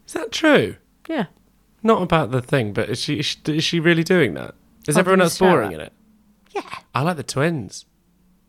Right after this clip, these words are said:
Speaker 2: Ah, they freak me out.
Speaker 1: <laughs> They're creepy, but I like 'em.
Speaker 2: They look like they're just, uh, circus people. They're
Speaker 1: Yeah, two tiny scrotums.
Speaker 2: ventriloquists, <laughs> yeah. No, I don't like them.
Speaker 1: Um, but I think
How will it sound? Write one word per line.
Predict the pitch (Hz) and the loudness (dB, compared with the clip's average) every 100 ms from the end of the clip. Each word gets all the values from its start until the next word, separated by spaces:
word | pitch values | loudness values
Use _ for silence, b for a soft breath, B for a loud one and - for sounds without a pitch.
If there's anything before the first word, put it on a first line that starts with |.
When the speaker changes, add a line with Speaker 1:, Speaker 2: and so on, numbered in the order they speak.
| _ - | _ -18
Speaker 2:
Ah, | 175 - | -16 -8
they | 196 | -8
freak | 180 - 175 | -6 -8 -8
me | 180 | -8
out. | 196 170 151 | -6 -6 -6
Speaker 1:
<laughs> | - 190 | -2 -2
They're | - | 0
creepy, | 170 175 165 143 | 4 4 2 -2
but | 147 | 0
I | 151 | 0
like | 147 160 - | 0 -2 -4
'em. | 139 | -4
Speaker 2:
They | 175 226 | -4 2
look | 311 262 | 2 2
like | 240 | 2
they're | 262 220 | 0 -2
just, | 214 214 _ - - | -4 -12 _ -20 -12
uh, | 190 185 _ | -12 -12 _
circus | - 262 254 220 | -10 -8 -8 -8
people. | - 180 156 156 156 | -8 -10 -8 -10 -8
They're | 165 | -6
Speaker 1:
Yeah, | 120 117 117 113 | -6 -6 -6 -6
two | 113 143 | -6 -6
tiny | 127 147 139 | -2 -2 -2
scrotums. | 220 151 | -2 -2
Speaker 2:
ventriloquists, | 277 269 127 190 - 208 - - | 0 0 -2 -4 -2 -4 -4 -8
<laughs> | |
yeah. | 330 240 185 - B B B B B | -6 -4 -8 -12 B B B B B
No, | 196 180 | -12 -12
I | |
don't | 175 196 | -10 -10
like | 160 | -10
them. | - 147 - _ _ _ - | -12 -14 -16 _ _ _ -8
Speaker 1:
Um, | 143 143 143 139 131 | -2 0 2 0 0
but | 151 143 - - _ _ _ _ _ _ _ _ - | 0 0 -4 -16 _ _ _ _ _ _ _ _ -12
I | 127 | -10
think | 123 151 139 | -4 -4 -4